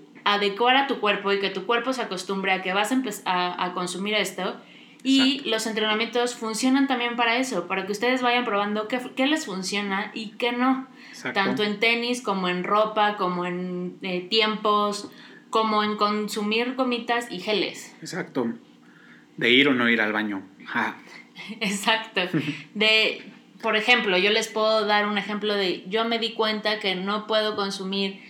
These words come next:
Speaker 1: bebidas energéticas y que para, como Gatorade o Powerade durante la carrera, porque son, tienen mucha azúcar para mí y entonces me caen mal. Entonces,
Speaker 2: Claro.
Speaker 1: mm,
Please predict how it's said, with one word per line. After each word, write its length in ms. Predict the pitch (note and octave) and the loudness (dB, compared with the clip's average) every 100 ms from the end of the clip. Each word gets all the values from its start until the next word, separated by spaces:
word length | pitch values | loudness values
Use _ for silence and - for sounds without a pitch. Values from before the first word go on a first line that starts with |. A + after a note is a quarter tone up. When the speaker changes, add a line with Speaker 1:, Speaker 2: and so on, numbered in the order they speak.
| - - | -16 -2
Speaker 1:
bebidas 460 | G3 G#3 G#3 G#3 | 0 2 2 2
energéticas 960 | G3+ F#3 F3+ - G3 G3 G3 F#3 F#3 F#3+ | 0 -2 -4 -2 -2 -2 -2 0 0 -4
y 300 | F#3 F#3 F3+ F3+ | -4 -4 -4 -2
que 360 | F3+ F3 - - - - - - - | 0 -2 -6 -20 -20 -20 -20 -20 -2
para, 500 | F#3+ F#3 F#3 D#3+ - - - - | 0 2 2 0 -8 -20 -20 -14
como 300 | - F#3+ F#3 | -4 -2 0
Gatorade 480 | F3+ G3+ G3+ G3+ G3 | 2 0 2 2 2
o 100 | F#3 | 0
Powerade 500 | G3 G3 G3 G3 G3 - | 0 2 2 0 -4 -2
durante 380 | G3+ A3 A3+ | 2 2 2
la 140 | A#3 A3 | 2 2
carrera, 500 | G#3+ G3 F#3+ G#3 - - - - | 0 0 2 0 -4 -18 -20 -14
porque 260 | - F#3+ G3 | -8 -2 -2
son, 320 | G3 G#3+ A3 - - - - - - | 0 -2 -4 -10 -20 -20 -20 -20 -6
tienen 280 | A#3+ A#3+ A#3+ | -2 0 2
mucha 440 | B3 C#4 C#4 B3+ A#3+ | 2 2 2 2 2
azúcar 440 | A3+ A3+ G3+ G3 | 2 0 0 0
para 220 | G3 F#3 | 0 0
mí 340 | F#3+ G3 B3 - - - - - | -2 -4 -6 -10 -20 -20 -20 -6
y 60 | G3+ | -4
entonces 760 | F#3+ F#3+ F#3 G3 F#3+ F3+ - | -2 -4 -2 0 0 0 -6
me 200 | F#3 F3+ | -4 -2
caen 240 | F3 D#3 F3 | 2 0 2
mal. 200 | F#3+ G#3 - - - - - | 2 0 -2 -16 -20 -20 -20
Entonces, 360 | - F#3+ F#3+ F3+ | -10 -4 -2 -4
Speaker 2:
Claro. 160 | - - | -6 -6
Speaker 1:
mm, 180 | G3 | -2